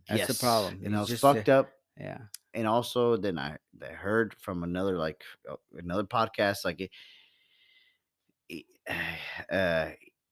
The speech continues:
Speaker 2: talked to, uh, T I about this situation. He's like, "Yeah, not right. And if you wanna be deemed as a fucking comedian, if you wanna be sh-, if you wanna share the stage as a comedian,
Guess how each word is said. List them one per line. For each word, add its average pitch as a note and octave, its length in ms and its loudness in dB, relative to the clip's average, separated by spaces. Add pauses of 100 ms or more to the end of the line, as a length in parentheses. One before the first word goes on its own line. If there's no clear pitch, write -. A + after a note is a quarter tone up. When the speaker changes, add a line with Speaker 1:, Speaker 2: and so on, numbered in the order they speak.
(400)
Speaker 2:
talked A#2 240 2
to, G#2 200 2
uh, E2+ 240 0
T A#2+ 140 2
I G2+ 220 2 (320)
about E2+ 300 -2
this D#2+ 140 -8
situation. D#2+ 640 -4
He's F2+ 160 -4
like, D#2 300 -8 (720)
"Yeah, F2 220 0 (500)
not F#2 260 4
right. E2 260 4 (480)
And F2 80 -6
if E2+ 140 -6
you F#2 80 -2
wanna G#2 220 2
be G#2+ 180 4
deemed G2+ 400 2
as F2 160 0
a F2 60 -4
fucking - 280 -2
comedian, G2+ 560 0 (320)
if E2+ 120 -4
you F2+ 80 0
wanna G#2+ 160 4
be G2+ 160 2
sh-, - 240 -6
if - 180 -4
you F#2+ 80 -2
wanna G2+ 160 0
share G#2 520 2 (280)
the E2+ 100 -2
stage G2+ 460 2
as E2 160 0
a F2+ 60 -8
comedian, G#2 580 2